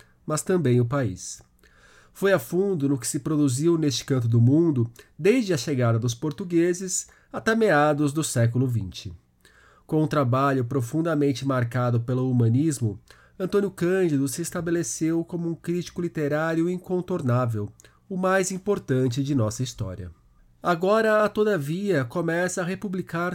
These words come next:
toda a obra de Cândido, já lançada em livro. Ao todo, serão dezessete volumes que chegarão às livrarias com a promessa de aproximar o intelectual de um público amplo, que extrapole a academia.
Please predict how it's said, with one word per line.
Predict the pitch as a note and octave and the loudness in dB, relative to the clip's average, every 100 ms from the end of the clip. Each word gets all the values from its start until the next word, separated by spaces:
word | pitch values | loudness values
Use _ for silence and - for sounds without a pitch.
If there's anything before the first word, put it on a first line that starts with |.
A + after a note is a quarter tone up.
| - | -6
toda | G3+ G#3+ A3 | -2 0 0
a | G3+ | 0
obra | E3+ E3+ E3+ E3 | 0 0 0 -2
de | C3+ | -4
Cândido, | A#2+ D#3 E3+ E3 C3 A#2 A#2 - | -6 -2 0 0 0 0 -2 -4
já | F3 G#3 G#3 | -4 0 0
lançada | G#3 - D3 C#3+ C#3+ | 0 0 0 2 2
em | D3 | 2
livro. | A#2+ A2 A2 A2+ - _ _ _ _ _ | 2 0 -2 -6 -8 _ _ _ _ _
Ao | A#2 B2 | 0 2
todo, | A#2+ D#3+ F3+ F3 | 4 2 4 2
serão | E3+ E3 D#3+ F3 | 0 0 2 2
dezessete | F3 D3+ E3 A#2+ F#3+ F#3+ | 0 -2 -2 -2 -4 -4
volumes | F#3+ F3+ D3+ E3+ D#3+ A#2+ A#2 | -2 2 4 4 4 0 -2
que | - | -6
chegarão | - F#3 F#3+ F#3 F#3+ | -6 -4 -2 0 -2
às | F3 | -4
livrarias | G3+ G#3 F#3+ D#3+ E3 F3+ F3 - | -6 -4 -2 -2 -2 -2 -2 -6
com | - G#3 | -6 -6
a | |
promessa | G3+ A3 D#3+ D#3+ E3 - B2 | -4 -2 0 0 -2 -2 -2
de | A#2+ | 0
aproximar | C3+ A#2+ D3+ - C#3+ B2+ B2 | -2 -2 -4 -4 -2 0 0
o | C3+ | 0
intelectual | D3+ F3 E3+ - - C3+ D3+ E3 A#2+ - - - | -2 -4 -6 -8 -4 0 2 2 -2 -8 -20 -12
de | A3 | -4
um | A#3+ | -2
público | A#3+ A3+ A3+ - F3+ | -2 -4 -2 2 4
amplo, | C#3+ C3 A#2 A#2 A#2 - _ | 6 4 2 0 -2 -12 _
que | G#3+ | -6
extrapole | - A3+ A3+ D#3+ E3 D#3+ | -2 -2 0 2 2 2
a | D#3+ | 0
academia. | - D#3 D#3 B2+ G2 G2 | -2 -2 -2 -2 -4 -8